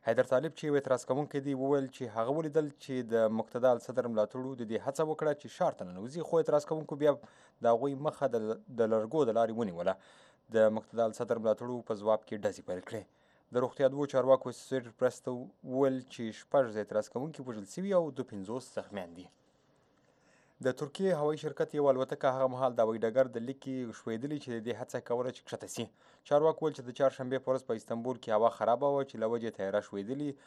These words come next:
چې له وجې یو تن مړ دی او لسګونه نور زخمیان دي.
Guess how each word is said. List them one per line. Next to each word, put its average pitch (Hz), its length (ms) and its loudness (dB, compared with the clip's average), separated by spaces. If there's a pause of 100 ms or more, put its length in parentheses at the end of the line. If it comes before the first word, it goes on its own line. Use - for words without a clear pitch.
(180)
چې - 140 -18
له 113 80 4
وجې 113 160 -2 (100)
یو 160 80 2 (100)
تن 139 160 -2
مړ 147 80 0 (100)
دی 143 80 0 (160)
او 107 60 6 (160)
لسګونه 123 300 0 (100)
نور 101 180 -2
زخمیان 95 400 -6
دي. 101 100 -6